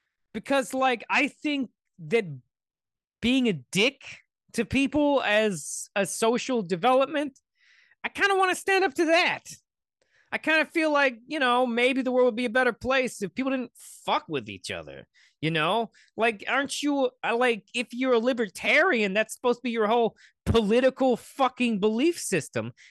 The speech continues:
And yet libertarians think it's hilarious to fuck with people. It doesn't make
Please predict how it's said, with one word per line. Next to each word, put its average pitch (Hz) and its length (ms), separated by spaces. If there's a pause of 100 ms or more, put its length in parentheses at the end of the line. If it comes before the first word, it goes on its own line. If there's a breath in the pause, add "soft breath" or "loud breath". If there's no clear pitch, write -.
And 226 120
yet 262 140
libertarians 277 920
think 269 220
it's - 140
hilarious 262 640
to 262 140
fuck - 420
with 143 180
people. 160 200
It 214 100
doesn't 285 260
make 240 260